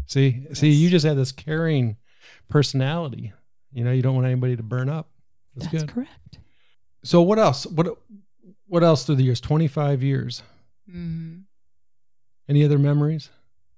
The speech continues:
Speaker 2: Yeah, I mean, I think the spirituality, you know, um, having basic beliefs, you know, that were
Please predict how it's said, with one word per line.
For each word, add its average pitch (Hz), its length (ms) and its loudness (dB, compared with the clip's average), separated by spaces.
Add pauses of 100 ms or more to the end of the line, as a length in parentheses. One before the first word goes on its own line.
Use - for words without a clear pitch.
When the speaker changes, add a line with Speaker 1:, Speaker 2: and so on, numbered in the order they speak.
(560)
Speaker 2:
Yeah, 247 640 2
I 214 180 -2
mean, 202 480 -2 (340)
I 226 100 0
think 247 320 0
the - 80 -2
spirituality, 196 1200 0 (120)
you 208 180 2
know, 180 480 2
um, 180 300 -6
having 180 720 -2 (880)
basic 175 460 2
beliefs, 175 720 -2
you 196 120 2
know, 180 160 2
that 175 180 2
were 175 320 0